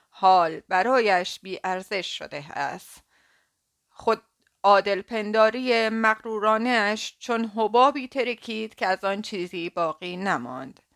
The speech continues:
برای پولس لحظه حساب و کتاب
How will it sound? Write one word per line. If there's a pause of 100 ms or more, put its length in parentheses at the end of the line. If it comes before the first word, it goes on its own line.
(640)
برای
پولس
لحظه
حساب (120)
و
کتاب